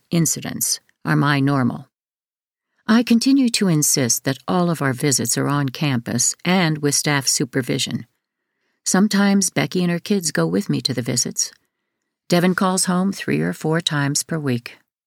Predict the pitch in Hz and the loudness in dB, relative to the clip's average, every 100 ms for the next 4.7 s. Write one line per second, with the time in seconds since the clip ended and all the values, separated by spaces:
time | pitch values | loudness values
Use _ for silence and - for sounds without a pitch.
0 | _ _ _ _ _ _ _ _ _ _ | _ _ _ _ _ _ _ _ _ _
1 | 196 - - 233 202 180 156 - 160 160 | 0 2 2 2 2 0 -2 0 -2 -2
2 | 165 - 135 147 143 143 143 123 - _ | -4 -2 -2 -2 -2 -2 -4 -6 -12 _
3 | - 170 156 151 165 - - 165 160 175 | 0 2 4 0 -2 -4 -2 -4 -4 -6
4 | 170 147 139 131 139 - | -4 -2 -2 -4 -6 -6